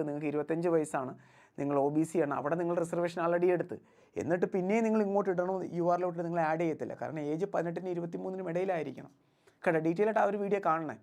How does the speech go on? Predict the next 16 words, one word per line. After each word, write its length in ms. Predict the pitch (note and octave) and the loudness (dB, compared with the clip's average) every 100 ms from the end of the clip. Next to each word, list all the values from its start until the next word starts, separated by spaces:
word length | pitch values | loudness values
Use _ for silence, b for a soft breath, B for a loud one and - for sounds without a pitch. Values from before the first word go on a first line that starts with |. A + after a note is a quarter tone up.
| b b b - | b b b -8
കണ്ടിട്ട് 240 | - F3+ | -2 0
എന്തെങ്കിലും 240 | E3+ E3+ D#3+ | 0 2 2
ഡൗട്ട് 180 | D#3 D#3+ | 2 0
ഉണ്ടെങ്കിൽ 240 | E3 D#3+ D#3 | -4 -4 -6
കമന്റ് 200 | D3+ D#3 | -8 -6
ബോക്സിൽ 240 | D3 - C#3 | -6 -6 -10
മെൻഷൻ 240 | A#2+ A#2 A2+ F2 | -10 -12 -14 -10
ചെയ്യുക. 200 | G2 - b b b - | -10 -12 b b b -2
ക്ലിയർ? 220 | E3 F3+ F3+ b b - | 0 0 -6 b b 2
കാസ്റ്റ് 240 | F3 F#3 G3+ | 2 4 2
സർട്ടിഫിക്കറ്റ് 480 | F#3+ G3+ G#3+ G3+ - | 2 -2 0 -2 -2
ക്രൂഷ്യൽ 340 | E3 D#3+ F#3+ F3+ | -6 -2 0 2
ഡേറ്റ് 220 | F3 E3+ E3 | 2 4 2
ആണ് 120 | D#3+ A#3 - _ _ _ _ _ _ _ _ b b b b _ _ _ _ _ _ _ _ _ _ _ _ _ - | 2 -6 -14 _ _ _ _ _ _ _ _ b b b b _ _ _ _ _ _ _ _ _ _ _ _ _ -2
ഒക്ടോബർ 480 | C#3 - G3 G3 G#3+ A3 - | -2 2 2 4 2 0 -8
ഫോർട്ടീൻ 380 | - D3+ D3+ F3+ | -2 -2 2 0